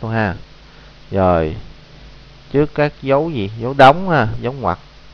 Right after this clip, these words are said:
và các dấu đóng nháy ha. Đây ha. Mình cũng không được cái dấu cách ha. Rồi.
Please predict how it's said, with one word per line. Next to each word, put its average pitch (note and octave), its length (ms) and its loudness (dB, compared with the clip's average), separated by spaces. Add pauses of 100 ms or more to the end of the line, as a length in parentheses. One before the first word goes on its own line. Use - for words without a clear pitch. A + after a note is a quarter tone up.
(320)
và F#2+ 240 4
các B2+ 220 -2 (160)
dấu B2 280 -2
đóng D3 220 -6
nháy D#3 260 0
ha. D3+ 220 -2 (960)
Đây G#2+ 220 -4
ha. G#2 180 -2 (3000)
Mình G2 200 -8
cũng G2+ 120 -8
không A#2 200 -4
được F#2+ 140 0
cái B2 80 -4
dấu C3 160 -6
cách D3 240 -2
ha. A2+ 180 -4 (1300)
Rồi. F#2 420 0